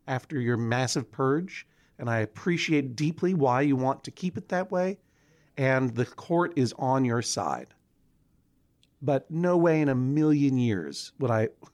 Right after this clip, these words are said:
deny your children holiday and birthday presents from their father. I love, to some degree, Tamara, the, the psychological austerity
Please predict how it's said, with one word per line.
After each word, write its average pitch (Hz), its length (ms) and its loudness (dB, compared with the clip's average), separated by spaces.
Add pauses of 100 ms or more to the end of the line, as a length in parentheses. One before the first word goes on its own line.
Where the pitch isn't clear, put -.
(720)
deny 139 440 2
your 120 220 2
children 110 560 -2
holiday 123 520 0 (340)
and 117 220 -6 (140)
birthday 175 340 -6
presents - 680 -12 (1120)
from 139 200 -4
their 127 140 2
father. 165 600 -4 (1800)
I 139 100 2
love, 143 520 4
to 120 80 -4
some 120 200 -2
degree, 113 280 -2
Tamara, 101 480 -2 (580)
the, 120 420 -2
the 117 120 -4
psychological 131 1120 0
austerity 110 1000 0